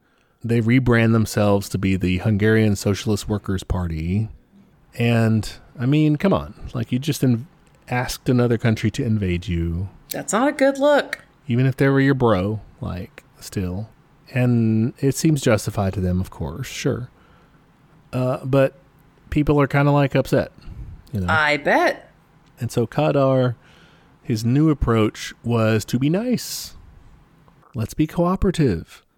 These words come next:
Speaker 1: Try to listen to what people want more, try to make that happen as much as possible, but still be loyal to the Soviet Union. So we'll, like, maybe sometimes say, like, "Hungary is cool. You know, oh, we're doing this thing different than the Soviets, ha, ha, ha.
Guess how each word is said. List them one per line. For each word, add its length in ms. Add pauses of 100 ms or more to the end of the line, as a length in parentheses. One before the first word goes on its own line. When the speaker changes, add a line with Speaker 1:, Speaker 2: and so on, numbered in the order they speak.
(360)
Speaker 1:
Try 160
to 80
listen 360
to 160
what 200
people 260
want 240
more, 460
try 160
to 80
make 220
that 200
happen 380
as 140
much 200
as 80
possible, 920
but 260
still 300
be 180
loyal 420
to 120
the 120
Soviet 360
Union. 300 (640)
So 160
we'll, 300
like, 280
maybe 300
sometimes 480
say, 180
like, 280 (520)
"Hungary 380
is 120
cool. 580 (520)
You 60
know, 80 (320)
oh, 220
we're 100
doing 240
this 180
thing 180
different 340
than 80
the 20
Soviets, 460
ha, 80
ha, 140
ha. 500